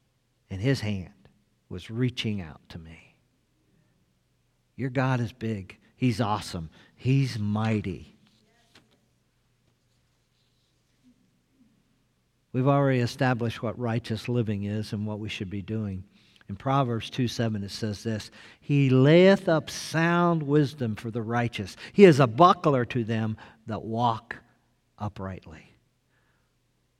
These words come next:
Walking uprightly is just another way of saying living right.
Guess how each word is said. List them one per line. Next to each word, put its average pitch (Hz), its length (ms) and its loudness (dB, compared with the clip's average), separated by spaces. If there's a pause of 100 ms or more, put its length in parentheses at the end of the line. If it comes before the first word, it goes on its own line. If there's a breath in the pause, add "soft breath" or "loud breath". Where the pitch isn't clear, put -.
(460)
Walking 131 340 0
uprightly 110 600 0
is 107 120 -2
just 113 220 -6
another 107 280 -4
way 107 200 -4
of 104 120 -6
saying 101 460 -6
living 107 340 -6
right. - 320 -16